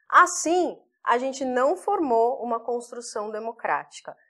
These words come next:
E qual a solução para o Florestan Fernandes? A solução estaria no povo, na revolta do povo, porque pela burguesia a gente não vai conseguir nenhuma transformação de realidade política,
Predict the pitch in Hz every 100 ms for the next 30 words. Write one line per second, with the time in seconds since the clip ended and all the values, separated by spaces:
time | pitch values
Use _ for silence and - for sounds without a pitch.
0 | _ 214 - 262 285 320 - 302 294 285
1 | - 233 240 277 269 226 202 208 208 190
2 | 185 - 196 - 175 170 165 214 - -
3 | _ _ - 269 294 330 294 277 - 269
4 | 277 - 269 254 262 262 302 - - 233
5 | 220 - 156 139 _ _ _ 202 226 226
6 | 240 185 202 247 302 349 330 247 277 -
7 | 247 208 175 156 - 196 233 226 - 302
8 | 381 427 349 254 247 247 233 196 220 247
9 | 269 - - 226 233 247 254 262 294 277
10 | 285 277 254 262 262 247 302 349 349 311
11 | 320 359 - 294 269 269 - 254 262 269
12 | 262 247 247 226 226 233 285 262 240 233
13 | - - 147